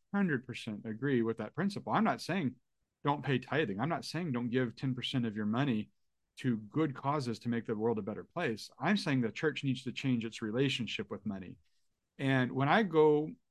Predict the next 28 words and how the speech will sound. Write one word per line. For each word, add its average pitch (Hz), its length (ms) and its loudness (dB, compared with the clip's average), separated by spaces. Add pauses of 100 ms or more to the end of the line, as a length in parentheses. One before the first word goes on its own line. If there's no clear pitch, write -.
(120)
into 147 380 0
a 110 60 0
charity 120 640 2
to - 160 -10
study 135 440 0
a 104 60 -2
charity, 110 720 0 (160)
I 147 200 2
look 147 440 4 (160)
at 107 340 -4 (800)
a 120 320 2 (280)
third 180 380 6 (240)
party's 110 720 0 (320)
assessment - 960 -4 (480)
of 127 200 -2
how 170 260 0
much 170 300 0
of 135 100 -2
the 127 80 -2
money 127 340 4
I 123 160 -2
give 131 360 0
to 131 80 -4
that 117 180 -2
charity 139 440 0
goes 120 360 0
to - 160 -6
the 113 160 -2